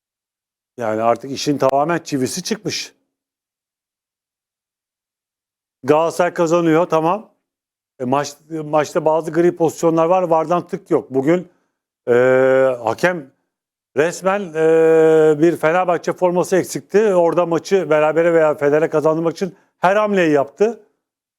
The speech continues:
Tuhaf kararlar çıkıyor. Penaltı tekrarı kimse anlam veremiyor. "Neden tekrar oldu?" diyor. Bir penaltı var. O,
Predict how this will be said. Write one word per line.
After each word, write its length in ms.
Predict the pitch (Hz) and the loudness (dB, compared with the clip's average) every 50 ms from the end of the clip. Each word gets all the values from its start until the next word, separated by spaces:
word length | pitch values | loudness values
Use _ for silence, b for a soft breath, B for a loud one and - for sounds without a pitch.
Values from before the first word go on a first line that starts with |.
| _ _ _ _ _ _ | _ _ _ _ _ _
Tuhaf 300 | - 147 165 190 190 196 | 0 0 0 0 -2 -2
kararlar 440 | - 196 208 220 220 226 233 226 226 | -2 0 0 0 0 0 0 -2 -4
çıkıyor. 440 | - - - - 233 220 190 147 - - _ _ _ _ _ _ _ _ _ _ _ _ _ _ _ _ | -8 -12 -6 -2 0 0 0 -2 -6 -12 _ _ _ _ _ _ _ _ _ _ _ _ _ _ _ _
Penaltı 320 | - 156 165 175 175 175 - | -2 0 0 -2 -2 -2 -2
tekrarı 520 | 185 175 175 - 180 175 175 185 196 190 | -4 -2 0 0 0 0 2 0 0 0
kimse 300 | 190 196 190 143 - 190 | -2 -2 -2 0 0 0
anlam 300 | 180 175 185 190 185 175 | 0 0 0 0 0 0
veremiyor. 360 | 180 175 185 190 202 196 175 | 0 0 0 2 2 2 2
"Neden 280 | 156 143 135 165 165 - | 2 0 0 -2 -2 -4
tekrar 360 | 175 170 175 - 180 175 170 | -6 -4 -2 0 0 2 2
oldu?" 360 | 170 165 156 147 135 135 117 | 2 0 0 0 -2 -4 -4
diyor. 260 | 120 120 113 110 104 - - _ _ _ _ _ _ _ _ _ _ _ _ _ _ _ _ _ _ _ _ _ _ _ - | -2 0 0 0 -2 -4 -10 _ _ _ _ _ _ _ _ _ _ _ _ _ _ _ _ _ _ _ _ _ _ _ -2
Bir 100 | 156 156 | -2 0
penaltı 460 | 160 160 165 170 175 175 165 - 180 165 | 0 0 0 0 -2 -2 -4 -4 -2 -2
var. 160 | 170 175 175 | -2 -2 -2
O, 200 | 160 147 147 | -6 -10 -14